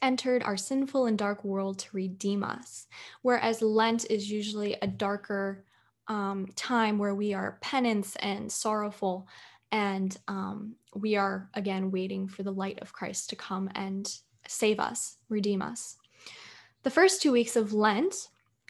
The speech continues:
uh, should be fasted, and you should go to confession. These are, you know, recommended. And I think this is super important. You know, go to the sacrament of reconciliation and, um, fast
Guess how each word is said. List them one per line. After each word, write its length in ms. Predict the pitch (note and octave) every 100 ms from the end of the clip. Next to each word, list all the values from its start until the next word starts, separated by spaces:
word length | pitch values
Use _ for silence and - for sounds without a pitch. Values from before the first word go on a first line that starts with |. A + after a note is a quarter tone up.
| _ _ _ _ - - -
uh, 240 | A#3+ A3+
should 240 | A3 - A3+
be 100 | A#3
fasted, 720 | - G3 - - - - - - _ _ -
and 160 | A3
you 100 | A3
should 160 | A3 A3
go 120 | G#3+
to 100 | A3
confession. 760 | A3 G#3+ G3+ G#3 G#3+ - F#3+ G3
These 220 | G#3+ A3
are, 280 | G#3+ G#3 G3+ - - - -
you 100 | A#3
know, 200 | A3 G#3
recommended. 1040 | G#3 A3 A#3+ A3 A3 B3 G#3+ F#3+ G3 A#3+ _
And 500 | - A3+ G#3+ G#3 G3+ -
I 100 | A3
think 240 | A3 G#3+
this 160 | G#3 -
is 160 | G3
super 260 | - G3+ G3
important. 520 | G3 F#3+ G#3 - G3+
You 160 | G#3+ G#3
know, 140 | G#3
go 220 | G3 A3
to 200 | A3+ -
the 120 | A#3 A#3+
sacrament 500 | A3 G#3+ A3 A3 G#3
of 80 |
reconciliation 1120 | G3 G3 G3 F#3+ F#3+ F#3+ A#3 D4 - E4+ E4+ E4+ - - - - -
and, 560 | A#3+ A3+ A3 A3+ A3+ - - _ _ -
um, 500 | A3+ G#3 G3+ G3 G3 - -
fast 680 | - G#3+ G#3+ D4+ - -